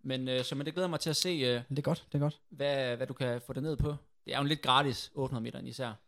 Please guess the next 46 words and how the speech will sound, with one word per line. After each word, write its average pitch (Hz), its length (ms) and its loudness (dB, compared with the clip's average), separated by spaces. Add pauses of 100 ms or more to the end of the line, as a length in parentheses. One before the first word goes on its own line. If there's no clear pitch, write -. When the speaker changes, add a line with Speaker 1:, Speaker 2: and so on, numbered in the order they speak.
Speaker 2:
hundrede 147 180 10
meter 117 140 8
især, 135 200 6
men 117 100 4
det 143 80 10
er 151 40 12
derfor, 147 140 10
jeg 131 60 10
tænkte, 160 300 6
i 131 40 -2
Viborg, 143 320 10
der 127 60 8
kunne 135 120 6
man 120 100 8
godt 127 160 8
køre 135 140 10
en 131 80 6
otte 143 200 8 (160)
hundrede 127 200 4
meter 113 240 4 (680)
tre 147 140 10
tusind 139 200 6
meter 117 180 8 (160)
double. 143 380 10 (300)
Speaker 1:
Okay. 170 400 -8 (280)
Speaker 2:
Selvom 117 320 6 (100)
jeg 113 140 2
tror, 151 180 10
det 139 120 6
bliver... 120 300 6
Nu 147 120 8
er 151 40 12
jeg 135 60 10
jo 127 40 10
ikke 131 260 6 (280)
en 123 100 -4
stor 139 260 6
otte 143 140 8
hundrede 120 180 2
meter 107 300 4
specialist, 127 640 4
men - 500 -4
jeg 113 80 0
kunne 107 60 -6
forestille 143 300 10
mig 107 140 8